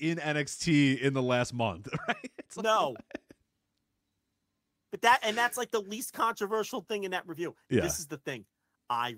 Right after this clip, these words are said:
Speaker 2: read every one of them, and they're not bots.
Speaker 1: No, these are real
Speaker 2: They're
Speaker 1: people.
Speaker 2: not A I written. These are human beings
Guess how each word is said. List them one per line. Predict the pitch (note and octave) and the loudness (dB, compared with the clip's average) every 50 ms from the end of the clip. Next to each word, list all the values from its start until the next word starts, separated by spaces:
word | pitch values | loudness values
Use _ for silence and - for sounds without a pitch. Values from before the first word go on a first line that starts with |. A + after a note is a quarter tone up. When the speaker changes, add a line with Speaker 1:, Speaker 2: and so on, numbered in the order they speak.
| A2 A2+ | -10 -10
Speaker 2:
read | A#2+ C3 C3 B2 G#2+ G2+ F2+ - _ _ _ _ _ _ _ _ _ _ _ _ _ - | -8 -6 -6 -6 -6 -10 -14 -20 _ _ _ _ _ _ _ _ _ _ _ _ _ -18
every | A#2+ A#2 A2 E2+ A2 A2+ A2+ A2+ | -18 -18 -16 -18 -18 -20 -18 -14
one | A#2 B2 A#2+ A#2 A2+ | -10 -8 -8 -8 -8
of | G#2 | -12
them, | G2+ G2+ F#2+ G2+ _ _ _ _ - - _ _ _ _ _ _ _ _ _ - | -14 -16 -18 -20 _ _ _ _ -20 -20 _ _ _ _ _ _ _ _ _ -18
and | A#2+ A#2 | -16 -14
they're | A2+ A2 | -12 -10
not | A2+ B2 B2+ A#2 - _ | -8 -6 -6 -6 -6 _
bots. | - C#3 C#3+ C3 - - - - - - - _ _ _ _ _ - | 0 0 0 0 -2 -6 -12 -14 -14 -16 -18 _ _ _ _ _ -8
Speaker 1:
No, | - F2 E2 - - - - | -4 -4 -4 -4 -6 -2 0
these | A2 G#2 G2+ | 2 2 2
are | F#2 | 0
real | - D3+ | -2 -2
Speaker 2:
They're | D3 D3+ | -2 -2
Speaker 1:
people. | D3 D3+ D3+ | 0 0 0
Speaker 2:
not | D3+ - - | 0 0 -2
A | E3 E3 E3 D#3+ | -2 -2 0 0
I | D#3 D#3 D#3+ D#3 | 0 2 0 0
written. | C#3+ C3+ E3 G3 - D#3 A#2+ G2+ _ _ _ _ _ _ _ _ _ _ _ _ _ _ _ _ _ _ _ _ _ _ _ _ - | -2 -2 -4 -4 -6 -8 -14 -14 _ _ _ _ _ _ _ _ _ _ _ _ _ _ _ _ _ _ _ _ _ _ _ _ -6
These | E3+ G3+ A3+ F#3 A#3 | -4 -2 0 6 8
are | A3 G3 F3+ | 10 10 8
human | C#3 - - G3 G#3 A#3+ B3+ B3 C4 B3+ B3 G#3+ | 6 -2 -4 -2 -2 0 0 -2 -2 -2 -4 -4
beings | F#3 A#3 A3+ G#3+ E3+ B2+ F#2 D#3 - - - - - | -4 -2 0 0 -2 -2 -6 -10 -14 -14 -14 -14 -16